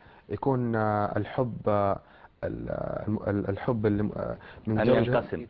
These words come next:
Speaker 1: إيه، ينقسم إلى
Speaker 2: إيه، عمومًا،
Speaker 1: إيه.
Speaker 2: عمومًا يا أخي، الرجل م-، يعني فطره الله تعالى على أنه يستطيع أن يحب اثنتين وثلاث وأربع. يعني ليست القضية أنه ما يحب إلا وحده دون غيرها.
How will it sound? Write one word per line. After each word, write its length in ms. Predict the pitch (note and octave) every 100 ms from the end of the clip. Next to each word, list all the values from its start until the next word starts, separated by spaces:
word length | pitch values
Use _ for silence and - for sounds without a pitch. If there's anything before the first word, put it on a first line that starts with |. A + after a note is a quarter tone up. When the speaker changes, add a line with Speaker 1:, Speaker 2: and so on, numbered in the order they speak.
| -
Speaker 1:
إيه، 280 | A#2 A2 A#2+
ينقسم 420 | A#2 C#3 - A#2
إلى 180 | A2 G2
Speaker 2:
إيه، 80 |
عمومًا، 380 | G2+ E3+ A3 F#3
Speaker 1:
إيه. 120 | C3+
Speaker 2:
عمومًا 320 | B2+ C#3+ G3 D#3
يا 260 | C3+ D#3
أخي، 260 | - G2 F#2
الرجل 500 | G#2 A#2+ C#3 C3 C3 - - - - -
م-، 120 | A2+
يعني 440 | G#2+ G2+ G#2+ G2
فطره 440 | - C#3+ D3 A#2+ G#2+
الله 260 | G#2+ F#2+
تعالى 280 | F#2+ F#2+ G#2
على 180 | F2+ G2+
أنه 220 | A#2 A2+
يستطيع 420 | A#2 - C3+ E3
أن 60 | A2
يحب 280 | G2+ A2 G2+
اثنتين 460 | - F#2 - A2+
وثلاث 360 | F2 F#2+ G2+ -
وأربع. 340 | - A2 F#2+ - - - - - -
يعني 140 | A2
ليست 200 | C3 D#3+ D#3
القضية 440 | D#3 D#3+ E3+ D#3
أنه 200 | C#3 C3+
ما 180 | A#2 C#3
يحب 320 | C3+ C3 A#2
إلا 160 | A#2 A2
وحده 600 | A#2+ - D#3 G2+ F#2 F#2+ - - - -
دون 160 | C3 C3
غيرها. 500 | G#2+ G2+ E2 F2+